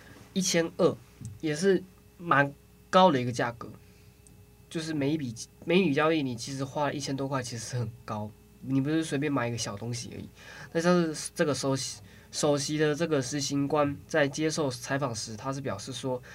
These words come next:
泰国线上杂货市场占泰国杂物的市场的三趴，那市场规模高达三百亿美元，渗透率预计二零二零年会上升至五趴，而二零一五年将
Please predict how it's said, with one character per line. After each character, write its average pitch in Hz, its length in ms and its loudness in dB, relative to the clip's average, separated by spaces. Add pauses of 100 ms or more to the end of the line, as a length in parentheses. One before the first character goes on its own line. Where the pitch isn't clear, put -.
(180)
泰 220 200 4
国 143 200 0
线 160 240 0
上 147 300 -2
杂 127 220 -2
货 151 180 -2
市 139 180 -8
场 107 240 -10
占 135 240 -2
泰 147 220 -2
国 117 240 -6
杂 123 240 -2
物 143 240 -2 (480)
的 127 140 -4
市 156 200 -4
场 131 200 -2
的 113 80 -6
三 151 260 -2
趴， 135 260 -4 (200)
那 175 100 0
市 170 160 -2
场 117 260 -4 (120)
规 160 160 2
模 117 280 -4 (300)
高 156 160 2
达 139 80 4
三 147 240 -4
百 117 140 -4
亿 131 120 -2
美 107 180 -6
元， 95 200 -14 (320)
渗 185 260 2
透 175 220 2
率 156 180 0
预 151 240 -4
计 139 380 -4
二 160 140 0
零 127 180 -4
二 147 100 0
零 123 160 -2
年 117 240 -4
会 135 220 -2
上 135 260 -2
升 135 160 -2
至 143 200 -6
五 117 240 -6
趴， 120 280 -4 (360)
而 165 100 0
二 214 160 4
零 175 140 4
一 196 80 4
五 165 160 2
年 120 260 -4
将 160 400 -4